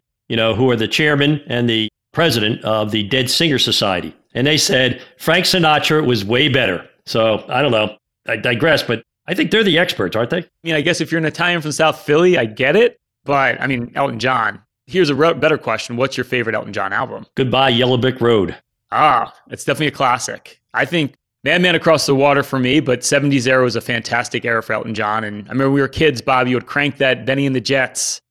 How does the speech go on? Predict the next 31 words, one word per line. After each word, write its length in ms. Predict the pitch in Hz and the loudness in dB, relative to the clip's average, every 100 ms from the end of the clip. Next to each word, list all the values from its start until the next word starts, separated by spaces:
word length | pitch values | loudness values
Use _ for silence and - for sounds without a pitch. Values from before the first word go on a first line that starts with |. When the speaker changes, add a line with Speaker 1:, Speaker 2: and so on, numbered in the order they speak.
| _ _ | _ _
Speaker 2:
when 100 | 123 | -4
we 40 | |
were 60 | 117 | -2
driving 300 | 104 131 131 | 0 2 2
around 220 | 131 127 | 0 0
in 80 | 123 | -2
your 80 | 113 | -4
car. 400 | - 120 104 - _ _ _ | -2 -2 -2 -10 _ _ _
All 120 | - | 0
right, 180 | 170 185 | 2 2
Chris. 480 | - 156 - - - _ _ - | 2 0 0 -4 -8 _ _ -2
Foreign 240 | 180 247 | 2 2
investors 480 | 233 175 185 - 151 | 2 0 0 -2 -2
have 160 | 151 120 | -2 -2
dumped 280 | 147 151 | -2 -2
a 60 | 151 | -2
record 440 | 131 143 143 131 | 0 0 -2 -4
six 400 | - - 214 208 - _ | -2 -2 -2 -4 -20 _
billion 360 | 165 180 190 147 | 0 2 2 0
worth 200 | 131 123 | 0 -2
of 100 | 113 | -6
Chinese 440 | - 151 170 175 | -4 -2 0 0
shares 600 | - 160 156 127 113 113 - _ | 0 2 4 2 0 -4 -12 _
in 80 | - | -6
the 60 | 131 | -6
first 400 | - 180 180 - | -2 -2 -2 -2
three 180 | 175 | 0
months 280 | 160 147 143 | 2 0 -2
of 100 | 110 | -8
twenty 320 | - 156 202 | -8 -4 -2
twenty-two 840 | 208 196 190 151 - 196 147 131 | -2 -2 -4 -4 0 4 4 2